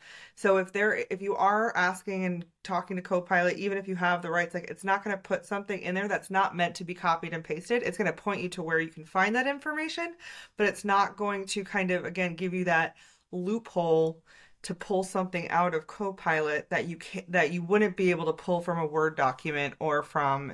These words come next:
like, a PowerPoint presentation. So those securities are following it. Like, as we tell our customers,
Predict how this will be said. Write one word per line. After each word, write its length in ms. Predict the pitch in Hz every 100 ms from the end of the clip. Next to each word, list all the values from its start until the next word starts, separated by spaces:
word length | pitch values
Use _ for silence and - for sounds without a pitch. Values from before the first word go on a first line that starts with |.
| -
like, 180 | 165 147
a 60 | 139
PowerPoint 520 | - 139 135 131 -
presentation. 800 | - 117 120 - - - - 156
So 380 | - 170 156 147 - - - _
those 380 | 165 185 196 196
securities 640 | 190 - 190 170 160 151 147
are 100 | -
following 480 | - 139 131 87 160
it. 140 | - -
Like, 380 | 156 147 - _ - - - _
as 240 | - 180 185
we 80 |
tell 200 | 196 196
our 100 | 180
customers, 580 | - 180 175 160 151 151